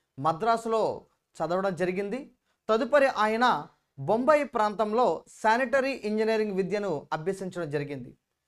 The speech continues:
తర్వాత గ్రేట్ ఇండియన్ ప్రావిన్స్లో ఉన్నటువంటి రైల్వే జాబ్ సాధించి, రెండు వందల యాభై రూపాయలకి జీతానికి చేస్తున్న సమయంలో, నైన్టీన్ ట్వంటీ ఎయిట్లో అల్లారు ముద్దుగా పెంచుకున్న తన బిడ్డ మరణించడం జరిగింది.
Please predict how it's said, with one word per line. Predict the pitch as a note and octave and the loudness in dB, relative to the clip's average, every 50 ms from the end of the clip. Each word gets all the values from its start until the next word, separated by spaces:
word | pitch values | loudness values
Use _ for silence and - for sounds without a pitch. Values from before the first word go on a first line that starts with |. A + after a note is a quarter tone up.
| _ _ _ - | _ _ _ 2
తర్వాత | F#3 F3+ F#3+ G#3 A3+ A3 A#3+ | 4 4 6 4 2 2 2
గ్రేట్ | A3+ F3 C3+ B2+ D3+ G3 A#3+ B3+ C4 B3+ B3 | 0 0 -2 -2 0 2 4 4 4 2 -2
ఇండియన్ | - G3+ G3+ G#3+ G3+ A3+ A#3 A3+ A3+ - - | -6 -6 -4 -2 2 2 2 2 0 -2 0
ప్రావిన్స్లో | G#3+ G3+ G3+ G3+ G#3 G#3 F#3+ G3+ G#3 G#3 | 2 2 2 2 2 -2 -6 -4 -4 -2
ఉన్నటువంటి | G3 F#3+ F#3 F#3+ F3+ F3+ F#3+ F#3 F3 F3 | -2 -2 -2 -2 -2 -2 -4 -4 -4 -2
రైల్వే | C#3 D3+ F3 G3+ A3 A#3 A3+ A#3+ A3 | 0 0 0 2 0 0 2 0 0
జాబ్ | - A#2+ - F3+ F#3+ A3 A#3 G#3+ A3+ | 0 -2 -4 -2 0 0 0 -2 -4
సాధించి, | - G3+ F#3 F3 F3+ F3+ F3 - C4 A#3 E3 C#3+ D3 - _ _ _ _ - - | -2 -2 -2 -2 -2 -4 -6 -6 -4 -4 -4 -6 -8 -12 _ _ _ _ -12 -6
రెండు | D3 E3+ F#3 A3+ B3+ | -4 -2 0 2 2
వందల | B3+ B3 A#3+ A#3 A#3+ A3+ | 2 2 2 0 0 0
యాభై | G3 F3+ F#3+ G3+ F#3+ G3 | 2 4 4 4 4 2
రూపాయలకి | F#3+ G3 F#3+ G3 A#3+ A#3+ A#3 G#3+ G#3 | -2 -2 -2 -2 -2 0 0 -2 -4
జీతానికి | F3 C3 C#3+ F3 G3 F#3+ G#3 G#3+ G#3 G#3 F#3+ G3 | -6 -4 -2 -2 -2 -2 -2 -4 -4 -4 -6 -8
చేస్తున్న | F3+ F#3 F3+ F3+ - G3 F3+ E3+ | -6 -6 -6 -6 -6 -8 -8 -8
సమయంలో, | E3+ - D#3 D3+ F3 F#3 F#3+ F#3+ G#3 A#3 G#3+ - - _ _ _ _ _ _ _ _ _ _ - | -8 -8 -8 -8 -6 -4 -2 0 0 0 0 -2 -4 _ _ _ _ _ _ _ _ _ _ -6
నైన్టీన్ | C#3+ D3+ F#3 A3 A#3 - B3 B3 A3+ A3+ | -4 -2 -2 -2 -2 -4 -4 -4 -4 -4
ట్వంటీ | - G3 G#3 G3+ A3 G#3+ | -4 -4 -4 0 2 2
ఎయిట్లో | G3+ F3+ E3+ F3+ G3 F#3+ D3+ C3 - - _ _ _ - - | 2 2 0 0 0 0 0 -2 -6 -12 _ _ _ -4 -2
అల్లారు | D3+ F3 G3 A3 A3+ A#3+ A#3 | 0 2 4 4 4 4 4
ముద్దుగా | A3+ G#3 F#3+ F3+ G3+ G3 G#3 | 2 0 0 0 0 2 0
పెంచుకున్న | G3 G3 F#3+ F3 D3+ F3+ F3+ F3+ F3+ E3+ | 0 0 -2 -6 -6 -8 -8 -6 -6 -4
తన | - E3+ D#3+ D#3+ | -4 -4 -4 -4
బిడ్డ | C#3+ C3 D3 D3 D#3+ G#3 G3 D#3 C3 - - _ _ _ _ _ _ _ - | -4 -4 -4 -2 2 2 2 2 0 -2 -10 _ _ _ _ _ _ _ -14
మరణించడం | C#3 C#3 C#3+ D3 E3+ F#3 G3 F#3+ G3 G3 F#3+ E3+ | -8 -4 -2 -2 -2 -2 -6 -6 -6 -6 -4 -2
జరిగింది. | C#3+ D3+ D3+ D3 D3+ D3 D3 - - - | -2 -2 -2 -2 -4 -6 -6 -8 -12 -16